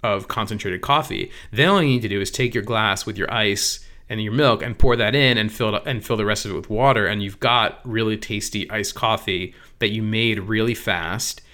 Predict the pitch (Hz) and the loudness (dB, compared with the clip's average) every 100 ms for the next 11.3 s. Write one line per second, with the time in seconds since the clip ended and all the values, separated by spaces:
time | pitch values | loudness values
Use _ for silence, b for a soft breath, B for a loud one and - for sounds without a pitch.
0 | B B - 135 123 113 110 117 - - | B B -2 2 4 2 0 -4 -8 -12
1 | 117 127 - 120 117 123 123 131 135 - | -2 -2 0 -2 -2 0 4 6 6 4
2 | 107 - - 180 180 - 101 95 - B | 2 0 2 2 2 0 0 -2 -8 B
3 | B B B 113 104 95 - - - 139 | B B B -2 -2 -4 -10 -14 -2 2
4 | 127 123 - 104 110 - - 104 113 135 | 4 2 -2 0 0 -2 -6 -2 2 2
5 | 170 180 - - 180 165 170 139 165 175 | 2 2 -2 -2 2 4 4 4 4 4
6 | 190 127 107 - - - - 117 107 - | 2 2 0 0 -4 -4 -6 -4 -8 -10
7 | - 104 113 - - - 101 101 127 147 | -8 -4 -6 -6 -6 -4 -2 -2 -2 0
8 | 139 147 113 110 120 123 131 - 143 151 | 2 2 0 0 0 0 -2 0 0 4
9 | 147 107 101 101 107 - 117 104 - 110 | 4 4 0 0 -2 -2 -4 -2 -2 -2
10 | 110 107 104 - 113 104 95 98 117 135 | -2 0 -2 0 -2 -2 -4 -2 -2 -4
11 | - 90 - | -2 -2 -2